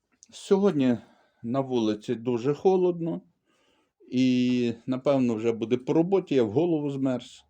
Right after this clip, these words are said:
Вітер, дуже вітер в нас. От. Але то, що я хотів сьогодні завершити, я завершив, бо я ще вчора по-, е, почав робити. Мінуси які.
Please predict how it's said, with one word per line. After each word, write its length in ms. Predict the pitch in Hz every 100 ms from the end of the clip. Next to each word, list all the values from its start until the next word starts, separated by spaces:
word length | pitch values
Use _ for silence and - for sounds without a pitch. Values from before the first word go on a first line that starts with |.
| -
Вітер, 380 | 131 135 104 90 -
дуже 400 | 117 131 107 101
вітер 300 | 92 - 87
в 80 | 85
нас. 340 | 82 78 _ _ _ _ _ _ _ -
От. 340 | - 82 67 - _ _ _ -
Але 360 | 139 214 180
то, 260 | 151 - 180
що 220 | - 147
я 160 | 139 135
хотів 400 | - 127 135 117
сьогодні 360 | - 123 123
завершити, 720 | 117 127 143 151 - 127 - 113
я 180 | 110 104
завершив, 540 | 127 160 175 - 139
бо 100 | 131
я 140 | 127
ще 160 | 120 -
вчора 380 | - - 170 151
по-, 260 | - 135 135 - - - _ _ _ -
е, 460 | 127 120 113 107 - 107 110
почав 420 | - 123 - 123 117
робити. 460 | 120 113 101 -
Мінуси 540 | 143 170 143 113 - 98
які. 380 | 92 - 87